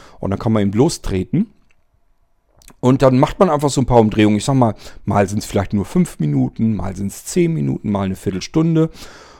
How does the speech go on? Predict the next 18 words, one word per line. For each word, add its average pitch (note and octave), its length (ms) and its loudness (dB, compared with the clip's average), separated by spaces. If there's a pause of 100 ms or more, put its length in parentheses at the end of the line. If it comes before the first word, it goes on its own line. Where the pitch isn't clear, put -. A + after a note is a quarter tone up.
(120)
Und B2+ 200 2
das D3+ 160 6
vielleicht, B2+ 1000 2
äh, B2+ 340 0
meistens G#2 440 -6
mache G#2+ 140 0
ich G2 40 -6
das F#2+ 80 -2
so F#2+ 80 -2
nachmittags, A2 540 0
abends, C#3 560 0 (240)
vielleicht - 640 0
zwei, A#2 380 2
drei A2+ 360 2
oder G#2+ 140 2
vier B2 320 2
Mal G2 360 6
so E2+ 240 -8